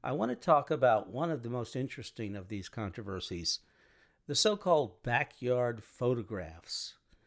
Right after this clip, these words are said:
This is one of the mainstays of conspiracy theorists. They argue that when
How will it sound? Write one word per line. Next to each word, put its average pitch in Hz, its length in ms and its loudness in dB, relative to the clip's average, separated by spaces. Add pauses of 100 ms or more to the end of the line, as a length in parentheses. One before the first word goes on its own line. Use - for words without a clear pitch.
(640)
This 185 320 2
is 214 160 -14
one 202 220 4
of 143 140 4
the 120 80 0
mainstays 120 1120 -2
of 95 340 -6
conspiracy 110 760 0
theorists. - 800 -8 (560)
They 143 200 2
argue 151 520 4
that 123 420 2 (120)
when 117 420 -2